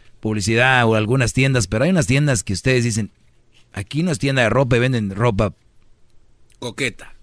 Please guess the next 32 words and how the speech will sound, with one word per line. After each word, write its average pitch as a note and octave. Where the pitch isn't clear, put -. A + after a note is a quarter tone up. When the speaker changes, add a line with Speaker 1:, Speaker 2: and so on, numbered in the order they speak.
Speaker 1:
Eh. C3
Número G3
dos, C#3+
confía D3
en C#3+
ti C#3
misma. G#2+
Fíjense E3+
lo G#2
que F2
estoy -
haciendo C#3
por A2
ustedes B2
hoy, A#2+
damas A2
preciosas, A2
la B2
mejor B2
creación B2+
que A#2+
Dios A#2+
hizo. F#2
Speaker 2:
Eso F3+
lo F3
dijo G3
como D#3+
sarcástico, E3
maestro, D3+
lo, D#3+
lo E3
noté. F#3